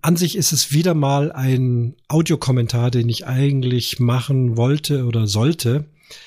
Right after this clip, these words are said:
Denn in diversen Podcasts, beim Kurz dazwischen geblubbert und beim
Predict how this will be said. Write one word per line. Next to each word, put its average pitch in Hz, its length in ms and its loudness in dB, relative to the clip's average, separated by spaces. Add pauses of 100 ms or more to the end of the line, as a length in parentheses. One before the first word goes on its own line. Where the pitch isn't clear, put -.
(520)
Denn 175 320 2
in 143 460 0
diversen 131 540 0
Podcasts, 160 640 -2
beim 120 200 0
Kurz - 300 0
dazwischen 147 480 2
geblubbert 147 520 0
und 135 280 -2
beim 123 400 0